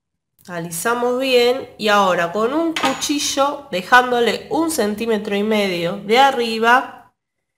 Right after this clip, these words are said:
le vamos a hacer el corte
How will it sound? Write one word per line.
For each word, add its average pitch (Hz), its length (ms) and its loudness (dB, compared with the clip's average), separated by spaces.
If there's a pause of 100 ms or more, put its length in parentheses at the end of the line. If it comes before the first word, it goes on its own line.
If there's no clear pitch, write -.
(680)
le 220 180 2
vamos 262 460 2 (840)
a 269 120 6
hacer 262 320 2
el 226 240 2
corte 254 800 2